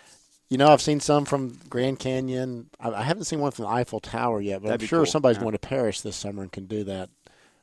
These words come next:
Speaker 1: But I think it's neat. It shows a lot of pride, and, uh, there's one thing I've, I've noted in my eight months here is that, uh, Gators are not short on pride for their university, and this is just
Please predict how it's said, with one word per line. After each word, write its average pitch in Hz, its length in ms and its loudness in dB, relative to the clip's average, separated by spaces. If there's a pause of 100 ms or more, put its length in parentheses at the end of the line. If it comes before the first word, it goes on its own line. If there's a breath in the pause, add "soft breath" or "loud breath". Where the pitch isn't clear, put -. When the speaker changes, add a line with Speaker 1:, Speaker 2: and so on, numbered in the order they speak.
(140)
Speaker 1:
But 143 200 2 (100)
I 156 80 -2
think 160 180 0
it's 127 140 0
neat. 113 200 -2
It 107 40 -12
shows 135 220 -2
a - 20 -2
lot 120 140 2
of 113 80 -4
pride, 110 460 0 (260)
and, 104 500 -10
uh, 104 320 -10
there's 107 220 -10
one 117 180 -4
thing 120 220 -6
I've, 107 280 -4
I've 107 180 -6
noted 110 360 -4
in 107 80 -12
my 104 120 -8
eight 110 180 -8
months 110 260 -6
here 110 240 -4
is 98 120 -8
that, 110 160 -6 (140)
uh, 107 240 -10
Gators 113 320 -2
are 104 60 -8
not 117 180 -8
short 117 220 -2
on 101 140 -6
pride 117 320 -4
for - 100 -12
their 101 100 -6
university, 104 720 -8
and 101 140 -10
this 107 120 -10
is 107 80 -14
just 101 140 -8